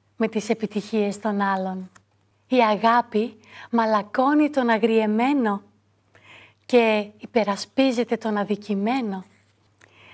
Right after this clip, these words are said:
Η αγάπη βοηθά όσους έχουν ανάγκη, χωρίς να τους κάνει να νιώθουν μειονεκτικά. Η αγάπη ρωτάει με ευγένεια και απαντάει με χαμόγελο.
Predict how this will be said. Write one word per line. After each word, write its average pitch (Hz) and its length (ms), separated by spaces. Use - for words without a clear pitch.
Η 240 120
αγάπη 254 480
βοηθά 240 800
όσους 254 360
έχουν 269 300
ανάγκη, 233 720
χωρίς 277 420
να 381 120
τους 349 200
κάνει 220 300
να 214 120
νιώθουν 208 440
μειονεκτικά. 208 960
Η 233 200
αγάπη 226 760
ρωτάει 220 600
με 226 180
ευγένεια 208 880
και - 120
απαντάει 208 760
με 247 120
χαμόγελο. 226 960